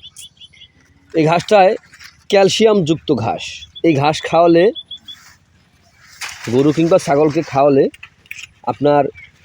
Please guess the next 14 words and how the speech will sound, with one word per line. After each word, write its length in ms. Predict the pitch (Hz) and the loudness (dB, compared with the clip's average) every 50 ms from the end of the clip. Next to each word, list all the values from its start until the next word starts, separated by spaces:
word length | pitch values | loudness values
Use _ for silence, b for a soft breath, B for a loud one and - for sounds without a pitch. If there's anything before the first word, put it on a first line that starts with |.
| _ - - - - - | _ -20 -20 -20 -6 -2
ক্যালসিয়ামের 720 | 180 196 190 190 - - - 220 226 226 226 233 240 240 240 | 0 2 2 2 0 0 2 2 2 4 4 4 4 4 4
অভাবজনিত 600 | - 170 165 180 196 190 185 214 214 220 180 208 214 | 2 2 2 2 2 0 2 2 2 2 2 2 0
যেই 260 | 180 170 196 190 190 175 | 2 4 4 4 4 4
রোগ 220 | 147 165 175 165 143 | 4 2 2 2 0
হয়ে 240 | - - 151 165 180 | 0 0 2 2 2
থাকে 340 | - - 175 160 - 175 175 180 180 180 - - 135 120 | 0 0 -2 -2 0 2 2 2 2 0 -2 -6 -4 -2
গবাদি 320 | 139 143 151 156 151 165 | 0 0 2 0 0 -2
পশুর, 340 | 147 156 160 - 156 160 165 165 - - - - _ _ _ _ _ - | -2 -4 -4 -2 -2 -2 -2 -4 -8 -18 -20 -20 _ _ _ _ _ -4
অন্ততপক্ষে 580 | 135 139 135 147 147 170 151 160 151 165 165 | -2 -2 -4 -4 -4 -4 -4 -2 -4 -4 -6
সেরকম 440 | - - - 143 139 147 - 156 156 156 - - _ _ _ _ _ _ _ _ | -6 -4 -2 -2 -2 -2 -2 -4 -4 -4 -6 -10 _ _ _ _ _ _ _ _
রোগ 200 | - 131 151 156 - _ | -2 0 0 0 -2 _
থেকে 200 | - 151 135 160 151 | -6 -2 0 0 0
মুক্ত 280 | 151 147 139 - - 170 | 0 0 -2 -4 -6 -6
পাবে, 320 | 147 160 156 147 156 165 | -2 -2 -2 0 0 0